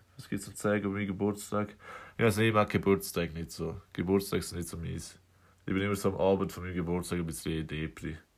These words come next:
Keine Ahnung, Geburtstag sind sad. Ich weiß nicht, warum alle so happy sind über ihren Geburtstag.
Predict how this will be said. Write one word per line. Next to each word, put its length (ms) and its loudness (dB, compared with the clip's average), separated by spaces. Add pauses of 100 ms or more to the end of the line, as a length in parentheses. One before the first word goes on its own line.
(280)
Keine 200 -4
Ahnung, 300 -6
Geburtstag 480 -2
sind 160 -10
sad. 460 -8 (640)
Ich 80 -8
weiß 160 -4
nicht, 80 0
warum 180 2
alle 220 0
so 160 -4
happy 320 -4
sind 180 -4
über 120 0
ihren 160 -2
Geburtstag. 680 -4